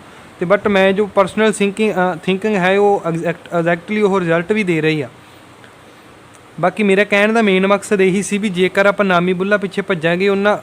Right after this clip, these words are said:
ਬੁੱਲਾਂ ਦੀ ਸੀਮਨ ਦੀ ਡੁਪਲੀਕੇਸੀ ਆਉਣ ਦੇ ਕਰਕੇ, ਅ, ਤੁਹਾਡਾ ਨੁਕਸਾਨ ਕਾਫੀ ਹੋ ਸਕਦਾ। ਬਾਕੀ ਸੱਜਣੋ, ਇਹ ਮੇਰੇ ਆਪਦੇ ਨਿੱਜੀ ਵਿਚਾਰ ਹੁੰਦੇ ਆ, ਜਿਹੜੇ ਸੱਜਣਾਂ ਨੂੰ ਚੰਗੇ ਲੱਗਦੇ ਉਹ ਅਪਣਾ ਸਕਦੇ ਆ। ਬਾਕੀ ਚਲੋ ਹਰੇਕ ਸੱਜਣ ਦੀ ਸੋਚਣ ਦਾ ਜ਼ਰੀਆ, ਕੰਮ ਦਾ ਤਰੀਕਾ ਵੱਖੋ ਵੱਖ ਹੁੰਦਾ।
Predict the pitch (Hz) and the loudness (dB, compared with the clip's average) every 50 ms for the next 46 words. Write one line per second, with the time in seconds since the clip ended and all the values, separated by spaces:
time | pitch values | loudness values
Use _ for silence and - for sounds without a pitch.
0 | - 170 160 170 185 190 196 196 202 202 - - - 175 175 180 180 190 190 202 | -6 -6 -4 -2 0 0 0 0 -2 -4 -6 -4 -2 -2 0 0 0 0 -2 -2
1 | 180 165 170 156 175 196 214 202 208 208 - - - 190 180 175 170 170 175 180 | -2 -2 -4 -4 -2 -4 -2 -2 -2 -2 -4 -2 -2 -2 -2 0 -2 -2 -2 -2
2 | 190 185 175 156 143 - 180 185 190 180 - - - - - - - - 160 170 | -2 -2 -2 -2 -2 -4 -4 -4 -4 -4 -8 -16 -20 -20 -20 -20 -18 -12 -8 -4
3 | 165 165 165 165 160 156 - 190 180 170 170 180 190 165 - - 175 180 185 175 | -2 -2 -2 -2 -2 -2 0 0 0 0 0 -2 -2 -4 -2 0 0 0 0 2
4 | 190 190 180 202 214 180 180 160 151 175 175 180 190 185 196 190 185 185 190 202 | 2 2 2 2 0 -2 -2 -4 -2 -2 0 0 0 0 0 -2 -2 -2 -4 -2
5 | 185 202 208 214 202 190 185 185 180 175 170 160 170 180 175 175 170 151 170 190 | -2 0 0 0 0 2 2 2 2 0 0 0 -2 -2 -2 -2 -4 -6 -6 -6
6 | 185 185 196 190 185 185 185 180 175 180 185 190 185 - - - - - - - | -4 -2 0 0 2 2 0 -2 -2 0 -2 -2 -2 -4 -12 -20 -20 -20 -20 -20
7 | - - 165 196 208 247 226 - 208 196 185 214 220 220 220 214 220 208 196 202 | -10 -2 0 0 2 0 0 -2 -4 -2 0 0 0 0 0 0 -2 0 0 2
8 | 202 202 202 202 196 208 202 190 196 185 170 165 170 160 - 185 185 190 196 208 | 2 2 2 2 2 0 0 0 0 2 2 2 2 2 0 -2 -2 0 0 0
9 | 185 190 180 180 202 180 196 190 180 170 180 185 202 190 - 202 185 160 175 185 | 0 0 -2 -2 -4 -4 -2 -2 0 0 2 0 0 0 -2 -6 -6 -4 -4 -4
10 | 185 185 185 170 175 - - - - - - - - - - 175 175 170 - 190 | -2 -2 -4 -6 -6 -12 -20 -20 -20 -20 -20 -20 -14 -8 -4 -4 -4 -2 -2 0
11 | 185 190 185 160 165 165 160 165 175 180 180 165 160 - - 175 175 175 175 175 | 2 2 0 0 0 -2 -2 0 0 0 0 -2 -4 -8 -4 -2 -2 -2 0 -2
12 | 185 175 180 175 175 165 185 180 165 160 156 - - 190 185 185 180 180 - 165 | -2 -2 -2 -6 -6 -4 -2 -2 -2 -2 -4 -4 -4 -2 0 0 0 -2 -4 -8
13 | 156 160 165 175 | -4 -4 -4 -4